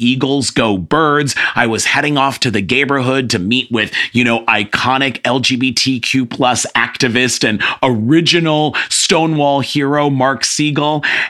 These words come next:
And I was getting coffee at the hotel and all of those great things because it was all about being present. At the end of the day, we love that model pie, right? It's about your performance. That's the ticket to play.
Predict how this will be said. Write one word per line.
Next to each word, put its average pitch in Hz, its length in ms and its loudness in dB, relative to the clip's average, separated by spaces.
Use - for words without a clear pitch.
And 185 480 2
I 151 120 2
was 131 240 0
getting 185 480 -2
coffee 151 480 0
at 139 120 -4
the 107 120 0
hotel 131 640 0
and 104 220 -2
all 123 220 2
of 127 140 0
those 117 220 2
great 107 300 -2
things 110 340 0
because 139 280 0
it 156 80 0
was 151 180 0
all 135 420 0
about 139 420 -2
being 123 320 0
present. 123 600 -2
At 151 140 0
the 170 200 0
end 180 260 2
of 185 80 0
the 170 80 2
day, 143 320 2
we 117 200 2
love 113 360 0
that 107 240 0
model 101 420 2
pie, 80 640 -2
right? 95 380 0
It's - 180 -2
about 117 380 0
your 135 100 0
performance. 135 720 0
That's 113 320 -2
the 123 80 0
ticket 113 340 -2
to 113 100 0
play. 104 480 0